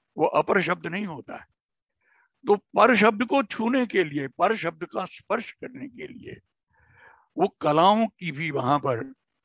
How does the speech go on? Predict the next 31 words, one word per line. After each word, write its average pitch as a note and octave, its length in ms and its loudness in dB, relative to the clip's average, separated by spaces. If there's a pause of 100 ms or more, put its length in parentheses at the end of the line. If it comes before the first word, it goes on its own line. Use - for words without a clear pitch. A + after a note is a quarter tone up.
कलाओं F3 400 4
को E3 180 -8
कश्मीर C#3+ 480 -6
शैव C#3 260 -8
शास्त्र C3+ 480 -8
ने - 160 -12 (760)
पूरी F#3 300 0
तरह C#3 220 0
से D3 160 -4
संपन्न D3+ 680 -6
किया, - 340 -14 (480)
पूरी G3 200 0
तरह - 200 0
से - 140 -8
भरा। - 260 -14 (1000)
इसलिए E3 500 2 (340)
आचार्य C#3+ 540 2 (220)
उत्पल D#3 400 -2
जो B2 120 -4
हैं, G#2+ 260 -8 (500)
वो D3 100 -6
जब D3 300 -4
अपनी D#3 340 -6
स्तोत्रावली D3+ 1000 -2
के C3 120 -8
अंदर, A2 280 -10 (840)
ये C3+ 120 -6
श्रोतावली D3+ 840 -4
नहीं, C#3+ 220 -6
स्तोत्रावली D3 800 -2
है, D2 260 -18